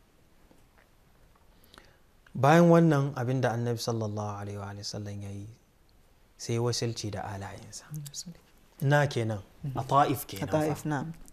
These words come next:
Speaker 1: Wannan istijlab irtiqa'il ghuraf bi hubbi aqriba'ir rasul wa zawi sharaf,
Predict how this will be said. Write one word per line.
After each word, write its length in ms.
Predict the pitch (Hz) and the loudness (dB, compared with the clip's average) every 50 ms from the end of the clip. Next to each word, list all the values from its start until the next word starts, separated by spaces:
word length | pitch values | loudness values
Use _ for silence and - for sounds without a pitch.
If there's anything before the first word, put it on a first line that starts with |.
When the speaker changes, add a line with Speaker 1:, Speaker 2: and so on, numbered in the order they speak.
| - - - - - - - - - - - - - - - - - | -20 -20 -20 -20 -20 -20 -20 -20 -20 -20 -20 -20 -20 -20 -20 -14 -2
Speaker 1:
Wannan 640 | - 127 147 156 156 147 147 147 143 143 139 131 127 - - - - - _ _ _ _ _ _ _ - | 0 2 4 4 4 4 4 2 2 2 0 -2 -4 -10 -18 -20 -20 -20 _ _ _ _ _ _ _ -10
istijlab 640 | - - - - 120 113 113 120 131 135 127 - | -10 -8 -6 -6 -6 -2 2 4 4 4 4 2
irtiqa'il 640 | - 120 113 - - 107 - - 120 117 110 104 107 101 95 | -2 -6 -6 -6 -10 -10 -2 0 0 0 0 -2 -4 -6 -4
ghuraf 460 | 107 101 98 98 98 - - - - _ _ _ _ _ _ _ _ _ _ _ _ _ _ _ - | -4 -4 -4 -4 -6 -8 -12 -20 -20 _ _ _ _ _ _ _ _ _ _ _ _ _ _ _ -12
bi 100 | 135 110 | -12 -10
hubbi 300 | - - 131 120 110 117 | -2 0 0 0 2 -2
aqriba'ir 640 | - 117 - - - 107 107 101 117 117 113 - 110 110 | -2 -2 -4 -6 -6 -6 -4 -2 0 0 0 0 -2 -4
rasul 340 | 107 104 101 - 117 107 | -6 -6 -6 -6 -6 -4
wa 120 | 107 104 104 | -4 -4 -4
zawi 240 | 107 110 107 104 101 | -4 -4 -4 -4 -6
sharaf, 420 | - - - 110 107 107 101 104 | -6 -6 -4 -4 -4 -4 -4 -6